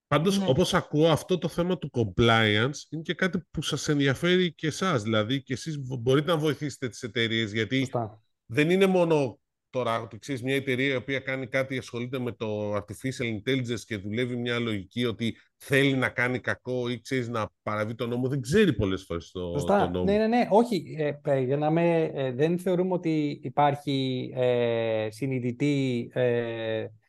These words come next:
Speaker 3: θέληση κάποιο, κα-, κάποιο μοντέλο τεχνητής νοημοσύνης, κάποιο σύστημα, τέλος πάντων, να κάνει κακό. Αλλά όταν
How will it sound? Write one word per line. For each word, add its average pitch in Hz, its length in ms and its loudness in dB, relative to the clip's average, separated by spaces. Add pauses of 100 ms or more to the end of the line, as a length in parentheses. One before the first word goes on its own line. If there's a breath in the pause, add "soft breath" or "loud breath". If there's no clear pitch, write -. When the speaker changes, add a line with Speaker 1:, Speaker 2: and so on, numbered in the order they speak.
(180)
Speaker 3:
θέληση 147 500 0
κάποιο, 151 400 4 (1080 soft breath)
κα-, - 260 -16
κάποιο 175 280 0
μοντέλο 160 360 4
τεχνητής 151 320 0
νοημοσύνης, 156 380 -4
κάποιο 175 200 0
σύστημα, 156 380 -2
τέλος 131 200 0
πάντων, 131 260 2
να 123 80 -2
κάνει 131 240 -2
κακό. 113 440 0
Αλλά 131 600 0 (200)
όταν 202 560 0